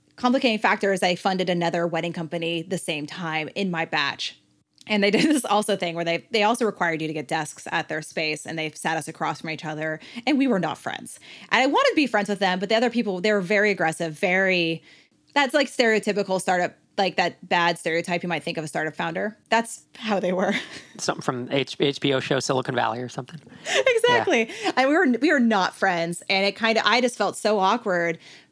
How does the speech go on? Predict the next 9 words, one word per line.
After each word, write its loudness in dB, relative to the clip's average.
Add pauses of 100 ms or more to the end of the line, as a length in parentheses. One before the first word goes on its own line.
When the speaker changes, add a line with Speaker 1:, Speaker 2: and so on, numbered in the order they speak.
(220)
Speaker 1:
being 2
there 4
with 0
a, 0
a -2
competitor, 0
and 0
they 4
actually 0